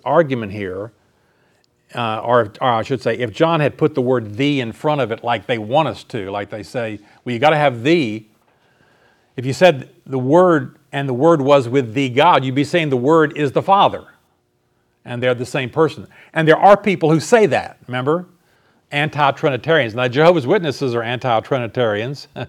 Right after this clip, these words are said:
<laughs> but they're not the same as most anti-Trinitarians. Uh, we have people, for instance, called Oneness Pentecostals. Ever heard of Oneness Pente-, uh, Jakes? You know, T J, J-,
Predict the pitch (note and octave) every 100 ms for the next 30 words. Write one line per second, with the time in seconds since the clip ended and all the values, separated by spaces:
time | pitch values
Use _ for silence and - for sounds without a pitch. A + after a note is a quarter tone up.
0 | _ _ _ _ _ - C3 C3 D3+ D3+
1 | B2 D#3+ C#3+ C3 A#2+ A2+ A#2 D3 E3 -
2 | C3 A#2 B2+ A#2 A2 C3 A#2 - B2+ A2
3 | G#2 A#2+ F#2+ F2+ - - _ _ _ _
4 | _ _ A#2+ A2+ G#2 G2+ - _ _ _
5 | _ _ _ _ - C#3+ C3+ D3+ C#3 -
6 | D#3 D#3+ C3 A2+ _ _ _ _ _ C3+
7 | C3 C3 - B2+ A2 G#2+ A2+ C#3+ C#3+ B2+
8 | - C3+ A2+ - B2 - A#2+ - - _
9 | _ _ _ _ _ - A2+ A2+ A2 G#2
10 | G#2+ A#2+ A#2+ A2 - A#2+ A2 - _ _
11 | _ _ _ _ - A2 G1+ G#2+ A2+ _
12 | _ _ _ _ _ _ _ _ B2+ A2+
13 | B2 C3 C3 C3 A2+ B2+ B2 B2+ B2 A#2+
14 | G#2+ B2